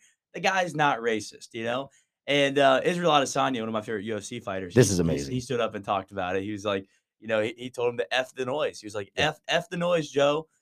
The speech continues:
Speaker 1: You know,
Speaker 2: Yeah.
Speaker 1: keep doing your thing." And,
Speaker 2: Yeah.
Speaker 1: um, I, I, I really think that's what he needs to do. And, uh, I, I think it's actually a positive thing because, you know, we're seeing that people with platforms like Joe Rogan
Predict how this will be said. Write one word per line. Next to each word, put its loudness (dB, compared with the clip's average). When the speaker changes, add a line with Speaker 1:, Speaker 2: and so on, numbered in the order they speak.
Speaker 1:
You 6
know, 12
Speaker 2:
Yeah. 8
Speaker 1:
keep -4
doing 2
your -2
thing." -2
And, -8
Speaker 2:
Yeah. 2
Speaker 1:
um, 4
I, 2
I, 4
I 2
really 2
think -6
that's 2
what -10
he -6
needs -6
to -10
do. -2
And, -2
uh, 4
I, 2
I 2
think -4
it's -4
actually 2
a 2
positive -4
thing -8
because, -2
you -10
know, 2
we're -2
seeing -4
that -4
people -4
with -2
platforms 0
like -4
Joe -2
Rogan -2